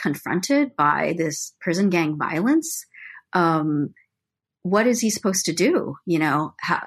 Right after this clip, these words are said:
how is he supposed to defend himself? There, as, as Chol Soo also says, there's no place to run, you know, <laughs> within the prison system. Like, where, where, you, and you can't, you can't not stand up to this kind of, um, confrontation. Um,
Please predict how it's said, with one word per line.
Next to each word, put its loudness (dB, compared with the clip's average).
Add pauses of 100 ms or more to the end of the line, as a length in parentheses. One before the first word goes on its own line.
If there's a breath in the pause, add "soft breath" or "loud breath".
(140)
how 0
is 0
he 0
supposed -2
to -4
defend -2
himself? -4 (200 loud breath)
There, 0
as, 2
as 2
Chol 0
Soo 0
also 0
says, 0 (340 loud breath)
there's 2
no 4
place 2
to 2
run, 0 (520)
you 4
know, 6
<laughs> -
within 4
the 4
prison 0
system. 0
Like, 2
where, -2 (280 loud breath)
where, -6 (480)
you, -6 (260)
and 2
you 0
can't, 0
you 2
can't 0 (180)
not 2
stand 0
up -2
to -8
this -6
kind -2
of, -4 (100)
um, -6
confrontation. -4 (500 loud breath)
Um, 2